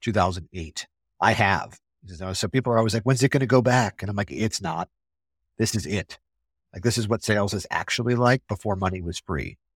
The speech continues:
So, you know, what, what we're seeing now is, is really what I call, like, a, a thinning of the herd of, you know, sellers and marketers and revenue teams for those who are actually, who actually have the skill set, dedication,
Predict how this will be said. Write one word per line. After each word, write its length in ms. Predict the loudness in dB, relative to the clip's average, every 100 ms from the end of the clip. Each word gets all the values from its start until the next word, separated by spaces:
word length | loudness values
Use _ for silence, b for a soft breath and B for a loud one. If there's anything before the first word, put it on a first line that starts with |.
| _
So, 320 | -6 -4 -4 -8 _ _ _ -8
you 80 | -2
know, 100 | 2
what, 180 | 2 4
what 140 | 6
we're 120 | 4
seeing 260 | 4 2 2
now 320 | 4 4 4
is, 260 | 0 -2 -10 _ _ _ _
is 140 | -8 -4
really 200 | 0 2
what 140 | 4
I 100 | 4
call, 240 | 4 2 4
like, 200 | 2 2
a, 200 | 0 -2 -6
a 100 | -6
thinning 400 | 0 0 2 -2
of 160 | -2
the 120 | -2 -2
herd 400 | 0 -4 -6 -14 -16 _ _ _ _ _
of, 300 | -2 -2 -4 -10 _ _ _
you 80 | -4
know, 80 | -4
sellers 580 | 0 0 2 -2 -4 -6 -10
and 120 | -4
marketers 480 | -2 -2 -2 -2 0
and 140 | -2
revenue 380 | -4 -4 -4 -6
teams 500 | -6 -6 -4 -6 -10 -4
for 100 | -2
those 360 | 0 0 -2 -2
who 160 | 0
are 200 | 0 -2 0
actually, 680 | 2 2 0 -4 -4 -6 -8 _ _ _
who 80 | 2
actually 320 | 2 2 0
have 200 | 0 0
the 80 | -4
skill 340 | -4 -4 -4
set, 320 | -4 -2 -4 -2
dedication, 800 | -4 -4 -2 -4 -2 -2 -4 -6